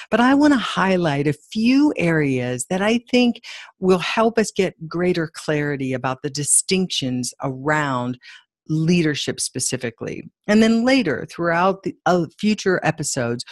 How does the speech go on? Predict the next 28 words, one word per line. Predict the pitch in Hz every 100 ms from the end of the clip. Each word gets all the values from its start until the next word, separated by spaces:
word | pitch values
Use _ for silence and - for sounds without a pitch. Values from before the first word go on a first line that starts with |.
| - -
we'll | 233 247
take | 226 208
a | 175
deeper | 151 165 165 143
dive | 131 127 127 120 120 - - _
into | 151 143 143
topics. | - - 127 - 107 -
So | - 156
consider | - 208 - 302 294
this | 208 185 -
your | 160 151 143 143 _ _ _ _ _ -
teaser, | 208 185 131 139 139
if | 139 135
you | 139
will. | 123 131 110 104 139 _ _ _ _ _ _ - - -
A | 185
leader | 190 233 240 262
takes | 247 208 196 -
time | - 160 151 151 151 151 - _ -
to | 151 - _
teach | - 147 - - - - _ _ _ -
and | 139 131
not | 127 139 -
preach. | - 107 - - - - _ _ _ _ _ - - -
A | 165
leader | 170 185 202 202
provides | 196 196 160 160 156 151 147 147 139 - -
reliable | 147 143 143 147 165 185 190 180 185 185